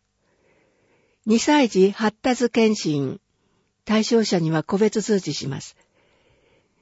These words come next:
歯科診察で、フッ化物四面塗布を実施しています。八日木曜。三歳児健診。対象者には個別通知します。十三日火曜。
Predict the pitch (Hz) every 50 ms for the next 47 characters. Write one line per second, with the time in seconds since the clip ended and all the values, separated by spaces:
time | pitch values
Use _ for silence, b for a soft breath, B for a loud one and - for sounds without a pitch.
0 | _ _ _ - - - - 262 247 - 269 254 247 - - 175 165 - 165 147
1 | 156 147 143 - _ _ _ _ _ _ _ _ - - - - _ - 262 254
2 | 226 214 190 - 190 185 180 - - 175 - 214 208 220 233 226 208 - - 208
3 | - - 156 139 127 - - _ _ _ _ - 160 170 151 - - 165 151 -
4 | - - 139 - - - 85 - - - - _ _ _ _ _ _ _ _ _
5 | _ _ _ _ _ _ _ _ _ _ _ _ _ - 214 226 269 285 - -
6 | 240 226 208 208 196 - - 208 202 180 135 - - - _ _ _ _ _ _
7 | _ _ _ _ _ _ _ _ _ _ _ _ _ _ _ _ _ _ _ _
8 | _ - - 262 277 285 - 277 262 254 240 240 233 - 233 220 214 208 - -
9 | 143 139 139 131 - - _ _ _ _ _ _ _ _ _ _ _ - 214 208
10 | 214 - 226 214 196 - 196 170 160 160 160 160 - - 196 190 208 202 - 202
11 | 180 - 214 196 - - 147 135 - 135 123 123 - - - _ _ _ _ _
12 | _ _ _ _ _ _ _ _ _ _ _ _ _ _ 233 247 269 294 - 302
13 | 285 269 226 190 170 - - 175 165 - 220 185 180 185 180 160 131 117 -